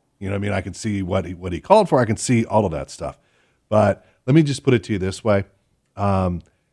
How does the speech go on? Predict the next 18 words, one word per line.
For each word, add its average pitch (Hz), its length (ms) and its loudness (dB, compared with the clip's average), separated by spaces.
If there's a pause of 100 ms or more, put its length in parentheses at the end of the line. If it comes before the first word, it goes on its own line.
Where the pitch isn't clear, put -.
(560)
and 110 140 0
I 101 140 2
never 113 520 4
feel 135 260 2
this 160 200 -4
way 73 140 -10
about 78 260 -10
you. 71 260 -16
I've 101 320 2
worked 120 460 2
with 107 260 2
some 104 260 -2
other, 85 420 -4 (220)
uh, 80 220 -6
folks 82 440 -2
over 82 140 -8
the 78 80 -10
weekend 76 520 -10